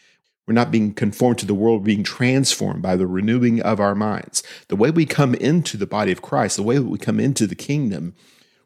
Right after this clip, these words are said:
we are worldly centered just like everybody else is. And it's gonna take a lot of work for us to get rid of that attitude. With Jesus' help, we can. And if we are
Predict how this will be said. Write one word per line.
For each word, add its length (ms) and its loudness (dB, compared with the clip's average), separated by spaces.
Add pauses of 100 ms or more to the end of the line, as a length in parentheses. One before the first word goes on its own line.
we 240 4
are 320 4
worldly 680 2
centered 420 0
just 220 -4
like 160 0
everybody 420 0
else 320 -2
is. 400 -4 (260)
And 160 2
it's 120 2
gonna 160 2
take 180 2
a 60 2
lot 200 2
of 80 2
work 280 0
for 100 0
us 120 0
to 80 -4
get 160 -2
rid 200 2
of 140 2
that 200 -2
attitude. 520 -10 (560)
With 120 0
Jesus' 360 2
help, 200 -2
we 80 0
can. 480 0 (880)
And 200 4
if 160 2
we 180 4
are 400 2